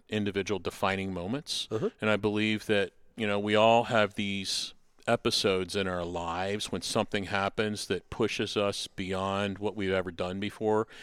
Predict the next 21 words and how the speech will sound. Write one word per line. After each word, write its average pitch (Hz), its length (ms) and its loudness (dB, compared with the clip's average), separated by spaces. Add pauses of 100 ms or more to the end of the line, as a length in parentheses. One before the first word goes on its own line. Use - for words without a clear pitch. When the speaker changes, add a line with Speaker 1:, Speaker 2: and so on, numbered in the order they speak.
(240)
Speaker 1:
and 107 160 2
you're 98 120 0
stretched - 680 2
as 95 160 0
an 98 100 -2
individual. 95 640 -2 (300)
You 104 80 2
Speaker 2:
Yeah. 104 60 6
Speaker 1:
know, 104 80 6
you're 101 160 2
forced - 360 2
to 104 80 4
go 107 240 6
further, 107 400 4
do 110 260 0
more 107 380 4
than 95 160 -2
you've 92 160 -4
ever 95 220 0
done 90 240 -4
before. 85 420 -8